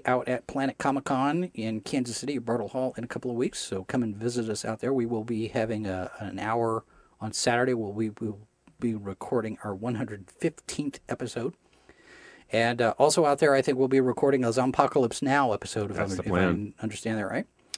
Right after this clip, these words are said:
Speaker 1: Uh, which you can catch on iTunes or, uh, over at podcast dot com, along with all of our other,
Speaker 2: Hey,
Speaker 1: uh,
Speaker 2: and if you,
Speaker 1: shows.
Speaker 2: if you listen to a podcast on iTunes, if you would be so kind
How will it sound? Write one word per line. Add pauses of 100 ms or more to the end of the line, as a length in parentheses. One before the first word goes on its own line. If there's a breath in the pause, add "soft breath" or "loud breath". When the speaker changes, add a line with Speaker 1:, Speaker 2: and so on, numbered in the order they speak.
(360 loud breath)
Speaker 1:
Uh,
which
you
can (140)
catch
on
iTunes
or,
uh,
over
at
podcast
dot
com,
along
with
all
of
our
other, (640)
Speaker 2:
Hey,
Speaker 1:
uh,
Speaker 2:
and
if
you,
Speaker 1:
shows.
Speaker 2:
if
you
listen
to
a
podcast
on
iTunes, (380)
if
you
would
be
so
kind